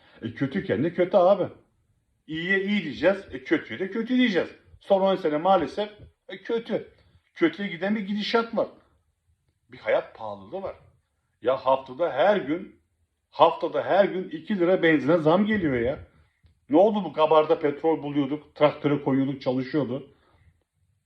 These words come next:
İçişleri Bakanı öyle diyordu ya, "Gabarda petrol fışkırıyor, traktöre koyuyorsun, çalışıyor." diyordu. İyiyken iyi, e, kötüken de kötü abi. Bu kadar yani.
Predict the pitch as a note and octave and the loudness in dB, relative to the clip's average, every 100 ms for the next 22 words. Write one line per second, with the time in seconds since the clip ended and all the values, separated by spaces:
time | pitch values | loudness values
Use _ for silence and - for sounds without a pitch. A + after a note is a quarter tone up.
0 | _ _ _ _ - - - D#3 D3+ E3+ | _ _ _ _ -20 -16 2 2 2 -2
1 | D#3+ G3 F3 C3 A2+ F2+ F2+ C#3 C3+ C3+ | -6 -4 -4 -4 -6 -6 0 2 4 2
2 | D3+ B2+ B2+ D3+ D3 - - A#2 G#2+ C#3+ | -2 -6 -4 -4 -4 -14 -8 -6 -2 -4
3 | C3 - B2+ B2+ C#3+ A#2+ D#3+ D3+ B2+ B2 | -4 -4 -6 -4 -6 -6 -8 -12 -14 -16
4 | D3 C3 G2 E2 D#2+ _ _ _ _ _ | -18 -18 -20 -20 _ _ _ _ _ _
5 | _ _ _ _ _ _ _ _ _ _ | _ _ _ _ _ _ _ _ _ _
6 | _ _ _ _ _ _ _ _ _ _ | _ _ _ _ _ _ _ _ _ _
7 | _ _ _ _ _ _ _ _ _ D#3 | _ _ _ _ _ _ _ _ _ -2
8 | G3 G3+ - G#2+ D3+ G3 A3+ A#3 - _ | 0 0 -2 -4 -2 0 0 -4 -16 _
9 | _ _ _ - A2 - A#2+ D3+ B2+ D3+ | _ _ _ -20 -10 -8 -8 -6 -4 -2
10 | E3+ D#3 D3+ F3+ D#3+ E3+ D3+ G#2+ - _ | -2 -4 -2 -2 -2 -4 -8 -14 -20 _
11 | _ _ - - G3+ F#3 A2 G#2 C#3+ C3 | _ _ -20 -10 -8 -6 -10 -12 -10 -12